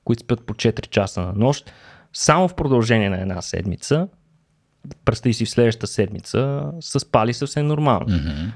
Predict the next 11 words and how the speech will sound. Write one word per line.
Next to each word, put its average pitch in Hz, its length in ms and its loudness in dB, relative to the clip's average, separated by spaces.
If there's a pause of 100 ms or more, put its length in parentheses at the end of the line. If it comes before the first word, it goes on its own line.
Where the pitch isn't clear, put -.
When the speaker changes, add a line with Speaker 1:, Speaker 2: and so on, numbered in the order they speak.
(160)
Speaker 1:
Но 127 300 2 (300)
само 185 440 0
за 180 120 2
една 156 220 2
седмица 127 480 0
недоспиване 107 760 0 (280)
създават 143 680 0
два 143 160 2
пъти - 200 -10
по-малко 156 580 2
антитела 131 640 2